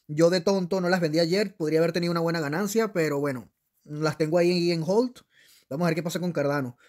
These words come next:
Polkadot, aunque ha bajado un cuatro por ciento, sigue por encima de los cinco dólares. Yo los tengo haciendo staking ahí tranquilito.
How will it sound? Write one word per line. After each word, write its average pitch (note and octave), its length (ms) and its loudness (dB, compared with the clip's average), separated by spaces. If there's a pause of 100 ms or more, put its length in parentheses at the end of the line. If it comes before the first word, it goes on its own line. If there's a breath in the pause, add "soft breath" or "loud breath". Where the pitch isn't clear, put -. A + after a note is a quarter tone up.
(220 soft breath)
Polkadot, F#3 640 2
aunque F#3 260 -2
ha F3+ 60 2
bajado G#3 220 0
un G3+ 60 -4
cuatro G#3 220 -2
por D#3 140 -8
ciento, G#3 240 -2
sigue F3+ 180 -2
por F#3 120 -2
encima E3 260 -2
de F#3 60 0
los D#3+ 100 2
cinco D#3+ 240 -2
dólares. A3 480 0
Yo D#3 140 -4
los D3 80 -6
tengo E3 160 -2
haciendo F3+ 200 -2
staking E3+ 360 -2
ahí D3 100 -4
tranquilito. F3 560 0